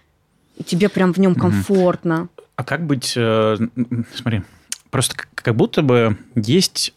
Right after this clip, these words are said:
Speaker 2: э, разные периоды, давай так, вот в жизни. Даже есть вот эта спиральная динамика и прочее. Там,
Speaker 1: Мгм.
Speaker 2: да, там достигаторы, кто-то там.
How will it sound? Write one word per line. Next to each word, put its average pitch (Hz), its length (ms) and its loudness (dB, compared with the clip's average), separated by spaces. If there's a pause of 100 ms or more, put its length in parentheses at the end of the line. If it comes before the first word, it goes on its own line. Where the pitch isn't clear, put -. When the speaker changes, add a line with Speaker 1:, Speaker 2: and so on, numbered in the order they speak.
Speaker 2:
э, 107 380 2
разные 127 680 6
периоды, 123 580 2 (120)
давай 113 160 2
так, - 300 -4
вот - 180 -8
в - 100 -16
жизни. - 360 0 (400)
Даже 113 220 -2
есть 123 180 -2
вот - 120 -10
эта 98 80 -2
спиральная 110 380 2
динамика 135 480 4
и 113 60 4
прочее. - 360 0 (120)
Там, 98 320 -4
Speaker 1:
Мгм. - 160 0
Speaker 2:
да, 101 220 0
там - 160 -14 (100)
достигаторы, 147 840 -2
кто-то - 300 -8
там. 185 320 4